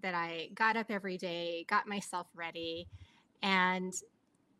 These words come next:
even though there wasn't a routine of going to work, leaving the home, I was taking care of children, I, I tried to create structure and practices that would keep me feeling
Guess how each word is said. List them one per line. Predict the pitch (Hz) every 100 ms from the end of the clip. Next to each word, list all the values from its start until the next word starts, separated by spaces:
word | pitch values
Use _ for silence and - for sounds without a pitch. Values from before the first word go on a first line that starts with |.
| _ _
even | - 247 269 247
though | 220 208
there | 208 196
wasn't | 196 185 -
a | 185
routine | 185 175 - 190 175
of | 165
going | 180 170 165
to | -
work, | 185 185 196 190 180 - 180
leaving | 170 175 165
the |
home, | 170 - 220 202 175 170 170
I | 190 175
was | 175 175 - -
taking | - 202 175 170
care | 190
of | 175
children, | - 277 294 196 180 175 190 - - - - -
I, | 220 226 214 453
I | 226
tried | 220 302 330
to | 330
create | - 285 220
structure | - - 220 202 - 240 220 214
and | 190 196
practices | - 175 - 185 - 180 170 170 - -
that | 180
would | 185 -
keep | - 196
me | 190 190 -
feeling | 190 175 175 175 170